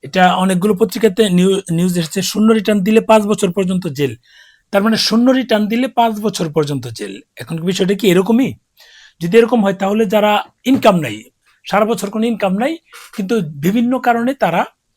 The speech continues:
এই, এই টিন করতে বাধ্য হয়েছে। যেমন আগে ক্রেডিট কার্ড করলে টিন দিতে হতো। আপনি যদি, আহ, পঞ্চাশ হাজার টাকার ক্রেডিট কার্ড করেন, যদি আপনি ফিক্সড ডিপোজিট করেও করেন, সেখানেও, আহ, টিন লাগতো।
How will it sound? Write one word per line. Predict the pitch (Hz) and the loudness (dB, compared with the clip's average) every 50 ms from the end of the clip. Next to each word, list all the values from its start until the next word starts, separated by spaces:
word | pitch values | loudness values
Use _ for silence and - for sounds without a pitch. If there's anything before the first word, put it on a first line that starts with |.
| _ _ _ _ _ _ _ - | _ _ _ _ _ _ _ -4
এই, | 170 175 175 180 175 170 170 170 156 143 - - - - - | 0 2 2 2 2 0 -2 -4 -8 -10 -14 -18 -20 -10 -4
এই | 175 180 170 | -2 0 0
টিন | 147 - 208 220 208 | 0 0 -2 -2 0
করতে | 180 226 196 190 175 | 0 -2 -2 0 0
বাধ্য | 170 170 156 147 156 | 0 0 0 0 -2
হয়েছে। | 147 139 123 151 | -2 -2 -2 -4
যেমন | 156 170 175 185 | -4 -2 -2 -2
আগে | 175 175 185 196 196 | -2 -2 -4 -4 -4
ক্রেডিট | - - 208 190 214 - | -2 -2 -2 -2 -2 -4
কার্ড | - 247 233 220 | -4 -4 -4 -2
করলে | - 254 247 262 320 392 - _ _ _ _ _ _ _ | -2 -2 0 0 0 -2 -4 _ _ _ _ _ _ _
টিন | - 226 220 | 0 0 0
দিতে | 190 208 - - 143 | 0 0 -2 -4 -6
হতো। | 120 120 143 | -6 -6 -8
আপনি | 147 151 - 196 | -8 -8 -6 -6
যদি, | 180 190 180 226 262 294 - _ _ _ _ _ _ _ _ _ _ _ _ _ _ _ _ _ _ _ _ _ _ _ _ _ _ _ _ _ _ _ _ - - _ - | -4 -4 -2 -2 -4 -4 -6 _ _ _ _ _ _ _ _ _ _ _ _ _ _ _ _ _ _ _ _ _ _ _ _ _ _ _ _ _ _ _ _ -20 -20 _ -8
আহ, | - 156 151 147 139 | -4 -2 -2 -2 -2
পঞ্চাশ | - 208 190 208 180 | -4 -4 -2 -2 0
হাজার | 185 185 185 | -2 -2 -2
টাকার | - 190 202 196 196 180 | -2 -2 -2 -2 -2 -2
ক্রেডিট | - 190 180 190 185 - | -2 -2 -2 -2 -4 -6
কার্ড | 202 180 - | -8 -6 -4
করেন, | - 214 226 262 294 - _ _ _ _ _ _ | -2 -2 -2 -2 -4 -8 _ _ _ _ _ _
যদি | - 170 185 208 | -6 -2 0 0
আপনি | 190 214 214 | 0 0 -2
ফিক্সড | 214 - 233 277 277 277 | -2 0 0 0 0 2
ডিপোজিট | 285 233 240 226 226 196 180 | 0 0 0 0 -2 -2 -2
করেও | - 214 190 190 180 | 0 0 0 0 0
করেন, | 185 196 185 226 302 | 0 -2 -2 -4 -4
সেখানেও, | - - 277 220 233 214 214 | -6 -8 -6 -2 -2 0 0
আহ, | 208 180 196 180 185 - | -2 -2 -2 -4 -2 0
টিন | 202 190 180 | 0 2 2
লাগতো। | 156 135 - _ - - - | 2 0 -2 _ -14 -18 -18